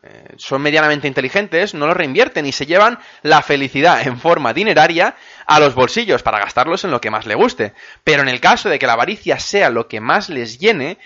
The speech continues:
tenemos que tener en cuenta que lo perderán a la larga. Porque si no sigues un plan y vas a voleo, como siempre digo, a suerte, es decir, sin ningún tipo de plan, sin ningún tipo de guía que te hayas hecho, o tú, o te la hayan hecho adaptada a ti,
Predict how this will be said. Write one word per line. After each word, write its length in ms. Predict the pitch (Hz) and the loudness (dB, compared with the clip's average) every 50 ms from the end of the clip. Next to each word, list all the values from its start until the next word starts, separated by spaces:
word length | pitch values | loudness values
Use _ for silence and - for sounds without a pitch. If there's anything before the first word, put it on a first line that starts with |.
| - - _ | -20 -12 _
tenemos 280 | - 175 185 233 277 254 | -4 -2 0 0 -2 -2
que 80 | - 233 | -4 -6
tener 140 | 233 214 | -6 -4
en 100 | 202 196 | -4 -4
cuenta 300 | 180 202 202 202 233 220 | -2 -4 -2 -2 -2 -2
que 140 | - 185 156 | -2 0 0
lo 120 | 143 135 - | 0 2 2
perderán 540 | - 131 127 123 127 135 156 180 208 - _ _ | 2 0 0 0 0 0 0 0 -2 -4 _ _
a 180 | - 139 123 117 | -2 0 2 2
la 140 | 113 107 | 2 2
larga. 420 | 107 117 123 117 117 98 95 92 - _ _ _ _ - | 2 2 2 0 0 -2 -8 -12 -16 _ _ _ _ -8
Porque 240 | - 123 - 110 | -8 -8 -6 -6
si 140 | - - 135 | -8 -6 -4
no 80 | 156 190 | -4 -4
sigues 280 | - 247 214 196 - | -2 -2 -2 -2 -2
un 140 | 139 117 110 | -4 -8 -2
plan 360 | - 196 196 196 165 190 202 - | 0 2 2 2 2 0 -4 -8
y 100 | 147 135 | -4 -2
vas 200 | 170 208 - 254 | -2 -2 0 -2
a 60 | 214 | -2
voleo, 440 | 147 123 117 139 185 185 127 131 - | 0 0 0 2 2 2 2 0 -2
como 180 | - 110 98 - | -4 -10 -12 -10
siempre 280 | - 185 185 185 131 | -10 -6 -4 -4 -2
digo, 360 | 151 202 190 131 120 131 165 - _ - - - - _ - | -2 -2 -2 0 0 -2 -2 -4 _ -20 -20 -20 -20 _ -12
a 180 | - 101 104 | -10 -10 -8
suerte, 640 | - - - - 170 226 247 214 - - 120 123 139 | -8 -8 -2 2 4 4 4 4 2 -2 -4 -4 -4
es 80 | 151 | -4
decir, 480 | 123 117 110 - 151 156 139 113 _ _ _ _ | -6 -8 -8 -6 -4 -4 -6 -6 _ _ _ _
sin 480 | - - - - - 127 127 123 123 120 | -20 -20 -16 -16 -14 -14 -12 -12 -10 -10
ningún 320 | 120 120 131 175 214 220 | -8 -8 -6 -6 -6 -6
tipo 300 | - 233 226 - 214 196 | -6 -8 -2 2 2 4
de 120 | 165 139 | 4 2
plan, 440 | - - 143 160 175 190 196 196 190 | 2 0 0 0 2 2 0 -2 -4
sin 140 | - 147 127 | -8 -8 -10
ningún 240 | 123 127 147 170 180 | -8 -8 -10 -10 -12
tipo 240 | 196 170 190 190 175 | -10 -6 -4 -2 0
de 180 | 165 160 156 147 | 2 0 0 0
guía 540 | 120 120 131 170 220 233 214 170 165 190 | -2 -8 -8 -6 -4 -2 0 0 0 0
que 120 | - - 135 | -4 -8 -10
te 100 | - 147 | -4 0
hayas 280 | 151 156 156 151 - | 2 2 0 0 -2
hecho, 360 | 170 156 - - 147 117 110 _ _ _ - | -8 -8 -6 -6 -8 -8 -8 _ _ _ -14
o 100 | 117 - | -12 -8
tú, 260 | - 190 214 156 - - | -4 -4 -4 -4 -4 -6
o 140 | - 127 120 | -6 -6 -6
te 140 | - 113 | -4 -2
la 60 | 123 156 | 0 2
hayan 220 | 170 170 147 160 | 2 2 2 0
hecho 340 | 180 - - 151 123 - - | -2 -4 -2 -2 -2 -2 -2
adaptada 400 | - - 101 - - 156 160 131 | -4 -6 -6 -2 2 4 4 4
a 80 | - | 2
ti, 320 | - 190 190 175 214 - | 0 -4 -6 -8 -8 -12